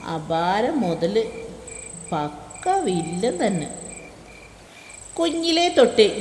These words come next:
ഈ ഇടിപിടുത്തത്തോട് വലിയ ഇൻട്രസ്റ്റ് ആയതുകൊണ്ട് അങ്ങേരുടെ പാസ്റ്റ് കേട്ടാൽ എവിടെയെങ്കിലും വല്ല ആട്ടം സംഭവിച്ചാലോ എന്ന് കരുതിയ എൻ്റെ പിഴ, എൻ്റെ വലിയ പിഴ. ഞാൻ അങ്ങനെയൊന്നും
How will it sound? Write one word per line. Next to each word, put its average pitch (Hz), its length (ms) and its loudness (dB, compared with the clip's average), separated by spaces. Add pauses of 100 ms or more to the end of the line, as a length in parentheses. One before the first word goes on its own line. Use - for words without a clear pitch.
ഈ - 20 0 (120)
ഇടിപിടുത്തത്തോട് 185 760 6 (100)
വലിയ 190 340 4
ഇൻട്രസ്റ്റ് 160 520 0
ആയതുകൊണ്ട് 185 320 8 (320)
അങ്ങേരുടെ 262 400 6 (120)
പാസ്റ്റ് 175 480 4
കേട്ടാൽ 196 320 6 (220)
എവിടെയെങ്കിലും 185 760 2
വല്ല 202 160 4 (160)
ആട്ടം 190 260 0 (160)
സംഭവിച്ചാലോ 175 720 4 (120)
എന്ന് 190 140 0 (100)
കരുതിയ 160 440 4 (720)
എൻ്റെ 262 220 4 (140)
പിഴ, 151 220 4 (720)
എൻ്റെ 160 200 2 (120)
വലിയ 165 500 2 (140)
പിഴ. 170 160 4 (840)
ഞാൻ 240 260 6 (140)
അങ്ങനെയൊന്നും 190 720 0